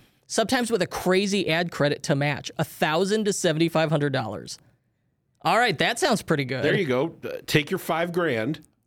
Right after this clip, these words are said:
Speaker 1: Yeah.
Speaker 2: See what you get out of it.
Speaker 1: Like, a thousand dollar ad credit. All right, I could maybe figure something out with that. The, the one that,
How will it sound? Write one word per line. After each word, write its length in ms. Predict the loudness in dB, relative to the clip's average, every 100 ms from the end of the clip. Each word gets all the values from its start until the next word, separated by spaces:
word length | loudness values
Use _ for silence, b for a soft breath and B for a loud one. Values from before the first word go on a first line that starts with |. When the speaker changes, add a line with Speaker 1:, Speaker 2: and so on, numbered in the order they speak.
| _
Speaker 1:
Yeah. 340 | 0 0 0 -2
Speaker 2:
See 280 | -2 -2 0
what 160 | 0
you 60 | 0
get 160 | 0 0
out 180 | -2
of 100 | -6
it. 140 | -10 -16 _ _ _ _
Speaker 1:
Like, 160 | 0 2
a 60 |
thousand 340 | 2 2 2 2
dollar 220 | 4 4
ad 240 | 2 0
credit. 420 | 0 2 2 0 -2
All 140 | 2
right, 260 | 2 2 0
I 80 | -2
could 160 | -2 -6 _ _ _ _ _
maybe 280 | -2 0 0
figure 220 | 0 0
something 260 | 2 0 0
out 80 | 0
with 100 | -2
that. 380 | -2 -2 -6 -10 _ _ _ _ _ _ _
The, 120 | -2 2
the 120 | 2
one 280 | 2 2 2
that, 200 | -2